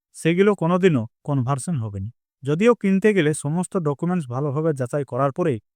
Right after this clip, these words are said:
সে জমি কিন্তু রেজিস্ট্রি করবেন, তা না হলে আপনার দলিলও হবে, আপনার টাকাও যাবে, অথচ ভবিষ্যতে আপনার সেই দখলও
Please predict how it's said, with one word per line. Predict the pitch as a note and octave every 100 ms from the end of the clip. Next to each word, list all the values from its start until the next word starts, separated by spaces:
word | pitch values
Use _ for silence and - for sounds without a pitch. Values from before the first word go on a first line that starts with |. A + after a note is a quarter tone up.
| -
সে | C3
জমি | B2 C3
কিন্তু | B2+ C#3+
রেজিস্ট্রি | F3 A2+ A2+ - -
করবেন, | - G2+ G2 F#2+ _ _ _ _ _ -
তা | D#3
না | G3
হলে | F3+ A3 F#3+
আপনার | - G3 E3
দলিলও | D3 E3+ G3+ E3+
হবে, | F3+ G#3+
আপনার | D#3+ E3 E3
টাকাও | B2 D#3 E3
যাবে, | F3 F3+ A#3 _ _ -
অথচ | E3 G3+ F#3+ G#3+
ভবিষ্যতে | D#3 E3+ - F3+ D#3+
আপনার | C#3+ D3+
সেই | F3
দখলও | C#3+ A#2 C#3+